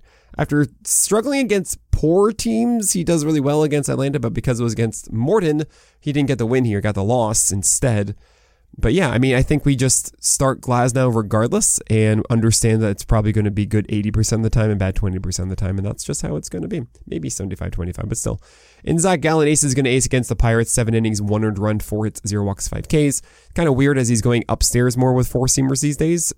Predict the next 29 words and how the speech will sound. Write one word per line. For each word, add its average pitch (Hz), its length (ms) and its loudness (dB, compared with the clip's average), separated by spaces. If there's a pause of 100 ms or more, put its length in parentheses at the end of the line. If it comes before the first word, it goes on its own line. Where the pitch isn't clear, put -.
(100)
and 104 380 0
the 104 200 2
low 107 260 0
location, 120 640 0 (460)
um, 101 220 0
that - 120 -2
we 107 140 0
normally 110 300 0
see 113 280 0
from 107 380 -2
the 95 460 -2 (100)
changeup 117 400 0
and 104 180 -2
curveball 117 400 -2
weren't 104 240 -2
really 127 240 -2
there, 101 220 0
and 104 100 -2
that's 104 200 -4
why 98 40 -2
you 98 80 -4
see 117 180 -4
five 170 260 -6
Ks 120 260 -2
as 101 100 -6
opposed 101 420 -2
to 95 280 -6 (380)
something 104 340 -4
much 110 240 -4